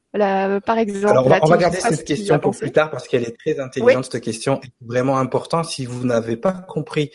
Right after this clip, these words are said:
Speaker 2: la différence ou si vous n'êtes pas capable déjà de discerner, de dissocier l'ego et le mental à un certain di-, à un certain degré, vous pourrez pas comprendre le reste.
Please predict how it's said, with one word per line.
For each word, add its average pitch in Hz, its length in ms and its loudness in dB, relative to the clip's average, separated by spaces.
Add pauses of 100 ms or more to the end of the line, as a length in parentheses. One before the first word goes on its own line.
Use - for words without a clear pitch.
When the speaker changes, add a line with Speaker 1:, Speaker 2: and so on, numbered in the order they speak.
(160)
Speaker 2:
la 117 100 0
différence 135 640 0 (380)
ou 120 80 0
si - 160 2
vous 127 220 4
n'êtes 123 280 6
pas 190 140 6
capable 160 400 4
déjà 135 260 6
de 127 120 0
discerner, 151 600 0
de 123 100 -4
dissocier 175 680 -2
l'ego 135 320 0
et 131 60 2
le 123 100 -2
mental 123 400 0
à 113 160 -2
un 110 60 -6
certain - 460 -2
di-, 123 240 -6
à 123 160 2
un - 20 -4
certain 131 400 -6
degré, 127 420 0
vous - 380 -20
pourrez 127 180 6
pas 135 100 6
comprendre 123 380 0
le 120 60 2
reste. 113 320 -4